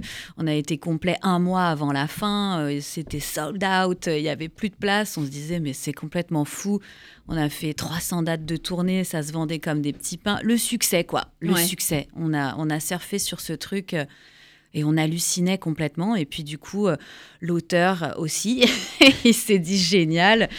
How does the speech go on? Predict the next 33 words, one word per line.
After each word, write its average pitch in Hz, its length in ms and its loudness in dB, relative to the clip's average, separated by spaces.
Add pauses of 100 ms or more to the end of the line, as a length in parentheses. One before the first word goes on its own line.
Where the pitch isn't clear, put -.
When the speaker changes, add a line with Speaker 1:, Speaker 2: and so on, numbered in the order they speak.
(160)
Speaker 1:
J'ai 226 140 4
Speaker 2:
Super, 240 320 10
Speaker 1:
toujours 285 160 12
Speaker 2:
on - 20 10
va 226 120 12 (460)
Speaker 1:
écrire 202 140 12
une 196 180 12
Speaker 2:
écrire. » 320 140 8
Speaker 1:
trilogie. 214 580 10
Speaker 2:
Voilà. 202 380 10
Speaker 1:
Et 139 240 4
bah, 180 180 4
bah, - 0 -
vas-y, 294 360 4
écris 294 340 0
ta 220 160 4
trilogie. 220 560 2
Nous, 254 100 6
on 240 180 4
est 190 140 2
là, 220 240 4
on 196 100 2
suit 226 260 -2
le 220 40 6
mouvement. 196 500 2 (560)
Et 170 100 -2
ça 185 180 4
s'est 180 160 0
fait 180 160 -4
comme 160 220 0
ça. 208 420 2
Et 156 60 0
puis, 147 340 -2